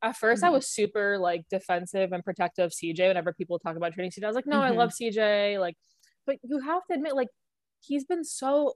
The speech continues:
Speaker 1: awful and spotty and inconsistent,
Speaker 2: The
Speaker 1: and it's
Speaker 2: problem is they
Speaker 1: upsetting.
Speaker 2: can't get it going at the same time. It's like,
Speaker 1: Yeah, it's
Speaker 2: we
Speaker 1: always
Speaker 2: have
Speaker 1: like one
Speaker 2: Dame
Speaker 1: of them
Speaker 2: or
Speaker 1: is
Speaker 2: we have
Speaker 1: on.
Speaker 2: C J. Yeah.
Speaker 1: Yeah, it's always like
Speaker 2: So
Speaker 1: that.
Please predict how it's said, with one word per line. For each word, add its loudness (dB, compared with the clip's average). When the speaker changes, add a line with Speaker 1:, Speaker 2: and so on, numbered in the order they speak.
Speaker 1:
awful -2
and -2
spotty -2
and -4
inconsistent, -6
Speaker 2:
The -6
Speaker 1:
and -6
it's -4
Speaker 2:
problem 6
is 4
they 8
Speaker 1:
upsetting. 2
Speaker 2:
can't 2
get 4
it 2
going 0
at -4
the -8
same -2
time. -2
It's -10
like, 6
Speaker 1:
Yeah, 8
it's 2
Speaker 2:
we 10
Speaker 1:
always 10
Speaker 2:
have 8
Speaker 1:
like 8
one 8
Speaker 2:
Dame 4
Speaker 1:
of 6
them 6
Speaker 2:
or 4
Speaker 1:
is 4
Speaker 2:
we 4
have 4
Speaker 1:
on. -4
Speaker 2:
C -4
J. -2
Yeah. 2
Speaker 1:
Yeah, -2
it's -4
always 8
like 4
Speaker 2:
So -4
Speaker 1:
that. 0